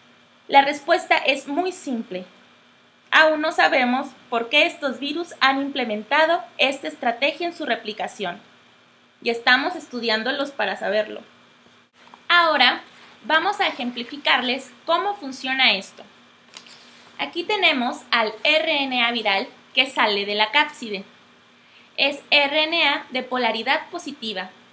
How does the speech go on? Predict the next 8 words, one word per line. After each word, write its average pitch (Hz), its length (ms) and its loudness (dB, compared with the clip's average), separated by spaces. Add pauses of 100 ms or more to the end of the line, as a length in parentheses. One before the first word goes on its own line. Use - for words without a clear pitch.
(300)
y 262 120 -4
está 269 320 0
desnudo, 302 580 -4 (380)
así 311 260 0
que 262 120 -6
se 254 120 -6
traduce 294 640 -2
inmediatamente. 240 1040 -4